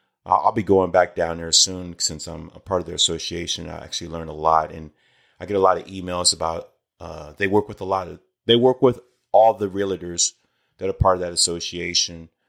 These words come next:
Up here where I'm at, uh, they do an okay job, but down there, they're, they're really good at, um, making sure that,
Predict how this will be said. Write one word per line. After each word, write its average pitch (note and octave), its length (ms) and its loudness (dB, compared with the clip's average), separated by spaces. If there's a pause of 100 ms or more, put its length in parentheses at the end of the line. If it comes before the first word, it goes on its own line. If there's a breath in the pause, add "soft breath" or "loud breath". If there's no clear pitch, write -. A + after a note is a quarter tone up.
(380)
Up - 140 0
here A2+ 120 6
where G2 200 6
I'm F#2+ 140 0
at, F#2 280 -6
uh, G2+ 140 -4
they A#2+ 120 -4
do G#2+ 200 -2
an - 100 -8
okay G#2 420 -6
job, G2+ 320 2
but F2 140 -10
down F#2+ 320 2
there, F2+ 380 -6
they're, F2 300 -6 (340)
they're F2 160 -4
really E2+ 300 -6
good E2 280 -8
at, D#2 260 -12
um, D2+ 320 -18
making F2+ 220 -12
sure E2+ 340 0
that, D#2 340 -12